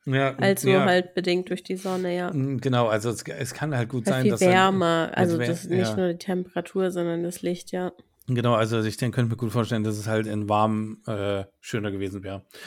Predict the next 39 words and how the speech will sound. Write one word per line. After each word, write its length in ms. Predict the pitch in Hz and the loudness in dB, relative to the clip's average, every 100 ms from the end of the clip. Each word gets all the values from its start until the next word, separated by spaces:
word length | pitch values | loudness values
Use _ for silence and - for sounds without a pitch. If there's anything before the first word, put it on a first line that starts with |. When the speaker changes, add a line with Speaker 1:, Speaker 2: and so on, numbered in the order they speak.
| - | -6
Speaker 1:
Aber 200 | - 147 | 2 4
Speaker 2:
Ja. 60 | 147 | 6
Speaker 1:
na 80 | 127 | 8
ja, 240 | 113 110 | 8 6
auf 140 | 107 165 | 4 0
jeden 120 | 160 | 2
Fall 180 | 151 131 | 2 4
war 100 | 135 | 4
ich 60 | |
Speaker 2:
Ich 40 | 131 | 6
war 100 | 208 | 8
ja 100 | 220 | 8
Speaker 1:
trotzdem 160 | 190 208 | 6 4
Speaker 2:
im 40 | |
Mai 320 | 185 185 196 | 4 6 4
da 320 | 190 165 160 165 | 2 -2 0 0
und 140 | 175 | -2
ich 120 | 180 | -2
hatte 240 | 214 - 196 | -6 -2 -4
ja 80 | |
richtig 460 | 190 208 202 196 - | -2 -4 -4 -10 -10
Glück 280 | - 208 - | -4 -4 -4
mit 140 | 214 | -6
dem 180 | 208 214 | -4 -2
Wetter. 460 | 208 220 - 240 247 | -2 -2 -4 -4 -2
Also 280 | 208 170 | -2 -2
was 160 | 190 - | -4 -2
heißt 200 | 180 170 | -2 -2
richtig 400 | 180 - 165 - | -6 -4 -8 -8
Glück? 260 | - 226 - | 0 0 0
Es 180 | - - | -4 -4
war 120 | 180 | -2
halt 180 | 165 165 | -2 -2
schön 400 | - 196 226 247 | -2 0 0 -2
und 180 | 202 180 | -4 -6
es 160 | - | -2
war 140 | 180 170 | 0 2
aber 260 | 170 170 | 2 0
halt 240 | 180 165 | 0 -2